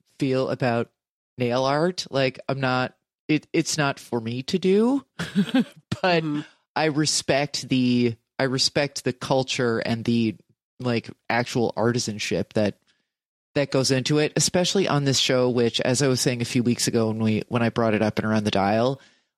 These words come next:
Speaker 1: like, even if you have it on mute and you're just not trying to care about the plot, which you should, 'cause it's always bonkers, but, um, I, like, it's just so fun and flashy to look at, even though it's not,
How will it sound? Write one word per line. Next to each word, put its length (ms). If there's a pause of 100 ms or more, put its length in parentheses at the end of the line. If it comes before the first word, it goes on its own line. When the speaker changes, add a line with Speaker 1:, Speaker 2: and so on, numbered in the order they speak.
Speaker 1:
like, 180
even 220
if 140
you 80
have 140
it 60
on 200
mute 380
and 120
you're 140
just 240
not 300 (200)
trying 240
to 80
care 560 (160)
about 220
the 80
plot, 540 (680)
which 300
you 80
should, 320
'cause 120
it's 100
always 200
bonkers, 640
but, 280
um, 340 (1120)
I, 80 (200)
like, 320
it's 180
just 200
so 280 (160)
fun 520
and 160
flashy 520
to 140
look 220
at, 320
even 260
though 140
it's 180
not, 300